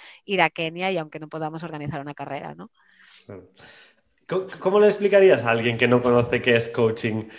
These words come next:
Speaker 2: ah, o, o qué es mi coaching? Porque hay muchos tipos de coaching, vamos a decir, el que, el que has practicado conmigo.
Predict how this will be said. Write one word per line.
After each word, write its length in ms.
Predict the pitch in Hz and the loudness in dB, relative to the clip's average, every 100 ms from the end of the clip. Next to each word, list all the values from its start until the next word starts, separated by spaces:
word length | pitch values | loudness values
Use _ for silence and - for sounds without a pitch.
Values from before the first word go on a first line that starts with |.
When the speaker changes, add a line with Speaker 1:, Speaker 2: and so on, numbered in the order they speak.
| - - | -20 -8
Speaker 2:
ah, 320 | 113 107 104 | -2 0 2
o, 80 | 113 | 0
o 340 | 110 120 113 | 2 0 0
qué 140 | - 127 | 4 4
es 100 | 127 | 6
mi 100 | 131 | 4
coaching? 300 | 131 147 156 | 6 4 4
Porque 200 | 131 123 | 2 2
hay 60 | 120 | 2
muchos 240 | 127 120 | 0 0
tipos 200 | 123 113 | 0 2
de 100 | 113 | 0
coaching, 380 | 107 101 101 92 | -2 -8 -8 -8
vamos 220 | 101 104 | -8 -6
a 60 | 104 | -6
decir, 340 | 98 107 104 - - | -6 -8 -8 -10 -6
el 140 | 113 | -2
que, 120 | 117 110 | 2 2
el 220 | 107 110 | 2 0
que 100 | 113 | -2
has 100 | 110 | -2
practicado 480 | 110 107 107 104 98 | -2 -2 -2 -4 -4
conmigo. 460 | 98 95 87 87 | -10 -10 -12 -16